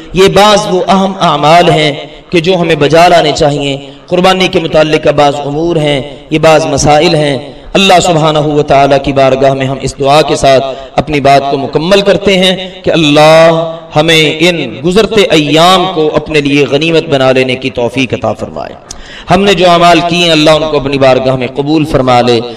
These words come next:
مزید نیک اعمال کرنے کی اللہ ہمیں توفیق عطا فرمائے۔ اور جب ہم اللہ کی بارگاہ میں اپنی قربانیاں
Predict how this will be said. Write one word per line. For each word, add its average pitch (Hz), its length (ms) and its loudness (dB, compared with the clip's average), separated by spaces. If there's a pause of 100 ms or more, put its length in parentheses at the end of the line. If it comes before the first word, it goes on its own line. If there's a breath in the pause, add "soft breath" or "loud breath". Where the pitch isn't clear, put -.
(200 loud breath)
مزید 226 400 2
نیک 190 300 2
اعمال 160 420 2
کرنے 143 280 0
کی 139 140 0
اللہ 131 200 0
ہمیں 131 280 0 (100)
توفیق 131 420 -2
عطا 123 200 0
فرمائے۔ 120 640 0 (180 loud breath)
اور 175 340 2
جب 165 140 2
ہم 160 80 0
اللہ 147 340 2
کی 156 80 -2
بارگاہ 143 420 2
میں 147 180 0 (280 loud breath)
اپنی 160 300 -2
قربانیاں 160 960 0